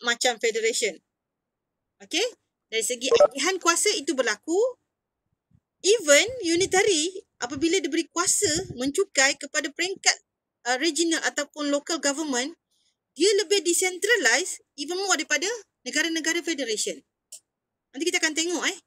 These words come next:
So, maknanya bila kita nak faham tentang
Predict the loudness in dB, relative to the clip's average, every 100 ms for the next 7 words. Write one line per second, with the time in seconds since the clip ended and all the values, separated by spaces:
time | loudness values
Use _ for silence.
0 | _ _ _ _ -4 0 2 0 0 0
1 | -2 -4 -6 -2 -2 0 0 0 -2 -6
2 | -8 -6 -6 -4 -4 -6